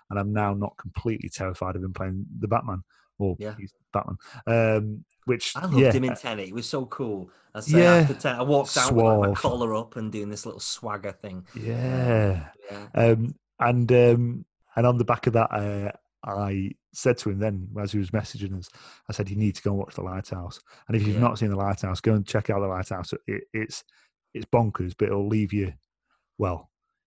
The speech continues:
Speaker 1: it's an experience. I think The
Speaker 2: Yeah.
Speaker 1: Lighthouse is an experience.
Speaker 2: So, yeah,
Speaker 1: Um,
Speaker 2: anyway.
Speaker 1: we are,
Speaker 2: So,
Speaker 1: we're also
Speaker 2: so
Speaker 1: getting live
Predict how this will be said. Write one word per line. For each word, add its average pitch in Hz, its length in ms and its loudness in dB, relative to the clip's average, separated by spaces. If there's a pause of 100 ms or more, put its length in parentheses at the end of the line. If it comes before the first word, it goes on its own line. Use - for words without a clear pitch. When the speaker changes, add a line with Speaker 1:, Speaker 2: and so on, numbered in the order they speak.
Speaker 1:
it's - 100 -4
an 117 60 2
experience. 101 760 0
I 127 80 0
think 214 160 0
The 127 100 2
Speaker 2:
Yeah. 117 60 4
Speaker 1:
Lighthouse 101 360 0
is 107 120 2
an 101 100 -2
experience. 104 380 -4 (220)
Speaker 2:
So, 98 60 -14
yeah, 95 220 -12
Speaker 1:
Um, 120 140 -2
Speaker 2:
anyway. 95 260 -4
Speaker 1:
we 135 100 6
are, 151 140 6
Speaker 2:
So, 131 180 6
Speaker 1:
we're 147 140 6
also 165 420 6
Speaker 2:
so 110 200 -6
Speaker 1:
getting 117 420 2
live 131 560 2